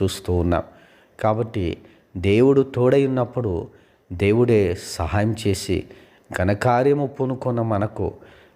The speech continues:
అది, దేవుని బిడ్డలారా, విజయం నొందునట్లుగా, దానిని సంపూర్ణం చేయునట్లుగా ఆయన సహాయం చేయును. అట్టి కృప మనందరికీ దేవుడు అనుగ్రహించునుగాక. దావీదుకిచ్చిన ఆ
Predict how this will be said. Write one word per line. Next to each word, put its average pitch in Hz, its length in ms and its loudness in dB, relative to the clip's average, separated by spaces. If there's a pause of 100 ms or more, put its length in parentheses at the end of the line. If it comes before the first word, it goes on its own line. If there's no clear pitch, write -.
(120)
అది, 90 580 0
దేవుని 98 320 4
బిడ్డలారా, 95 540 2 (420)
విజయం 107 440 2
నొందునట్లుగా, 123 720 2
దానిని 95 400 0
సంపూర్ణం 127 640 0
చేయునట్లుగా 120 840 0 (440)
ఆయన 90 160 -2
సహాయం 87 460 -2
చేయును. 78 440 -4 (100)
అట్టి 90 300 -2
కృప 127 260 0 (680)
మనందరికీ 98 600 -2
దేవుడు 85 460 2 (140)
అనుగ్రహించునుగాక. 87 960 0
దావీదుకిచ్చిన 113 1040 -2 (520)
ఆ 92 140 2